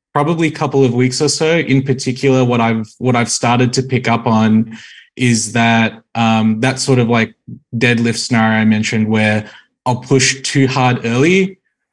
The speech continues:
and then I'm just exhausted for the rest. And I'm like, "Oh, I wish I could avoid this so I could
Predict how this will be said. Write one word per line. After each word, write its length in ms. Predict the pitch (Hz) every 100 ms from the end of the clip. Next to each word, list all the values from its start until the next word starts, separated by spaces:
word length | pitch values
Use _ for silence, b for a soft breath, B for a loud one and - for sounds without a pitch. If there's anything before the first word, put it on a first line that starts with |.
| -
and 160 | 127 123
then 120 | 123
I'm 300 | 120 117 113
just 220 | 120 -
exhausted 840 | 117 107 110 104 - 110 104 101
for 160 | - 113
the 120 | 107
rest. 380 | 107 104 - -
And 100 | 110
I'm 140 | 107
like, 200 | 107 110 -
"Oh, 520 | 113 110 104 104 -
I 180 | 117 110
wish 500 | 110 110 113 113 110
I 100 | 113
could 240 | 110 135
avoid 400 | 110 107 143 143
this 280 | 120 110 113
so 220 | - - 110
I 140 | 110
could 420 | - 117 104 101